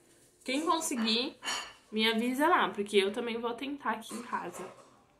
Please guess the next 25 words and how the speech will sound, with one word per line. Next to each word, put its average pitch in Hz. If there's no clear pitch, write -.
E 240
na 247
recreação, 254
eu 240
vou 240
pedir 226
pra 220
que 220
vocês 233
montem 226
um 240
quebra-cabeça, 214
quem 240
tiver 220
quebra-cabeça 214
em -
casa. 202
Quem 247
não 254
tiver 262
quebra-cabeça, 226
pode 226
montar 240
uma 226
peça, 220